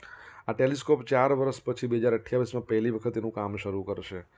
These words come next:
ડોમની ચારે તરફ થર્મલ ઇન્સ્યુલેશન સ્થાપિત કરવામાં આવ્યું છે અને અવરોધો ઊભા કરવામાં આવી રહ્યા છે.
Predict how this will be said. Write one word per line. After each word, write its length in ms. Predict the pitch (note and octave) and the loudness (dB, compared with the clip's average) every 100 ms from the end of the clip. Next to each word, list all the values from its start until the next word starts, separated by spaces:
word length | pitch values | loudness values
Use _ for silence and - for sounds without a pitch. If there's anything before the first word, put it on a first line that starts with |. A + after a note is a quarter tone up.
| _ _ _ | _ _ _
ડોમની 440 | A#2+ A#2+ B2+ C3 C3+ | 2 4 4 0 0
ચારે 320 | B2+ A2 B2 | 2 4 2
તરફ 280 | B2 A#2+ A#2 | 2 0 0
થર્મલ 380 | - A#2+ B2+ | -4 -2 -2
ઇન્સ્યુલેશન 460 | A#2+ A#2 A#2 A#2 A2+ | -2 -4 -4 -4 -6
સ્થાપિત 420 | G#2+ G#2 G2+ G#2+ | -8 -8 -4 -4
કરવામાં 340 | G#2+ A2 A2 G#2+ | -2 -4 -4 -2
આવ્યું 160 | A2 | -4
છે 120 | G#2 | -4
અને 200 | G#2+ A2 | -8 -6
અવરોધો 360 | G#2+ G2+ G2+ G#2 | -6 -4 -4 -4
ઊભા 180 | G2 G#2 | -4 -4
કરવામાં 360 | G2 G2 G2 F#2+ | -4 -4 -4 -6
આવી 160 | F#2+ | -6
રહ્યા 200 | G2 G#2 | -4 -4
છે. 200 | G2+ A2+ | -6 -14